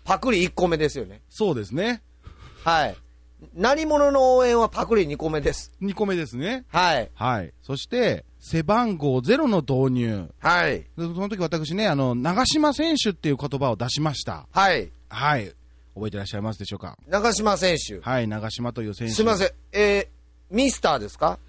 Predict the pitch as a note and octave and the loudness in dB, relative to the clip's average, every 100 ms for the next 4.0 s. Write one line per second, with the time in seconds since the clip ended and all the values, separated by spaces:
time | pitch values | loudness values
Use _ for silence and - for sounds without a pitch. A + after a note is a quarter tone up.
0 | - B3 C4+ G3 F3 F3+ D#3 E3 E3 D#3+ | -2 0 2 2 4 0 0 0 2 4
1 | D3+ - - A3+ D4 - A#3+ B3 A#3 A#3+ | 2 0 -4 -8 -8 -6 -4 -2 0 2
2 | F3 D#3+ B2 G2 G#2 G3+ G#3 D#3+ - D3 | 2 0 -2 -6 -8 -4 -2 -4 -4 -4
3 | B2+ B2+ A2+ A2 G#2+ - G2+ F2+ D#2+ | -4 -4 -4 -4 -6 -6 -8 -8 -10